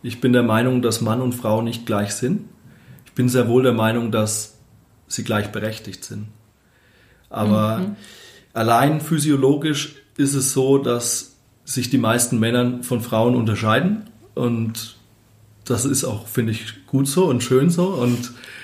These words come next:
Speaker 1: ähm, ist auch wahrscheinlich ein Grund, warum, äh, Fortpflanzung stattfindet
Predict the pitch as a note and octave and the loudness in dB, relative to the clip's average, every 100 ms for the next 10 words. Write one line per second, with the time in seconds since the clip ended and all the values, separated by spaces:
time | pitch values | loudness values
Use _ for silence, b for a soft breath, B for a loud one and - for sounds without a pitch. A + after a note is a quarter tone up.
0 | B B B2 A#2+ A#2+ A#2+ A#2+ B2 - C#3 | B B 0 2 4 2 0 -2 -4 -2
1 | C#3 B2 A#2 - A#2+ A#2+ A#2 A2+ A#2+ - | 0 0 0 -2 -2 0 0 -2 -4 0
2 | B2 B2 B2 B2+ A#2 A#2 A#2 A#2 A2 G#2+ | 2 2 -2 -4 -2 -2 -4 -6 -6 -6
3 | G#2+ G2+ B2+ - C#3+ C3+ C3+ - C3 - | -6 -4 -6 -2 -2 0 -4 -4 -6 -6
4 | D#3+ D#3+ E3+ | -8 -4 -2